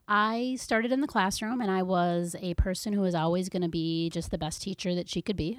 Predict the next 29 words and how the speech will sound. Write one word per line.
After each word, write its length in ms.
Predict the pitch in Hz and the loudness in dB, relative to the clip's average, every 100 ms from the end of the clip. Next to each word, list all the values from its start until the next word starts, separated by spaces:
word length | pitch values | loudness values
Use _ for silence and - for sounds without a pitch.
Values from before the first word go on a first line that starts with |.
| 247 | -6
um, 160 | 165 165 | -6 -2
English 280 | 175 196 | -2 -2
language 240 | 190 190 196 | -2 -2 0
arts 220 | 185 - | -2 -2
teacher. 400 | 208 - - 269 - - - - | -6 -6 -6 -8 -12 -20 -20 -12
Started 440 | - 208 180 170 | -6 0 0 0
out 360 | 151 170 175 170 | -2 0 0 -2
in 520 | 185 180 175 175 175 | -2 0 0 0 -2
a, 680 | 156 170 170 165 165 165 165 | -2 -2 -2 -2 -2 -2 -4
uh, 260 | 151 165 165 | -4 -6 -4
ninth 280 | 185 202 - | -2 -2 -2
grade 220 | 214 220 | -6 -4
classroom 640 | 202 190 180 - 175 190 | -6 -6 -6 -6 -4 -4
and 560 | 208 175 165 165 165 165 | -4 -4 -2 -2 -2 -4
learned 320 | 165 170 170 | 0 0 0
a 100 | 139 | -2
lot 380 | 160 160 160 190 190 | -4 -2 -2 -4 -4
about 220 | 175 143 | -2 -2
what 100 | 175 | -2
I 80 | 170 | -4
didn't 240 | 170 160 | -6 -6
know 180 | 160 160 | -6 -6
about 240 | 165 160 | -4 -6
teaching, 400 | - 156 - 240 220 | -8 -14 -10 -10 -10
and 120 | 190 | -10
specifically 640 | - 165 175 156 170 165 | -10 -10 -8 -10 -8 -6
about 340 | 160 156 160 160 | -6 -6 -6 -8
how, 600 | 165 156 165 160 160 170 - - - - | -8 -6 -4 -4 -4 -8 -12 -20 -20 -14
um, 600 | 180 170 165 170 175 | -10 -8 -10 -10 -12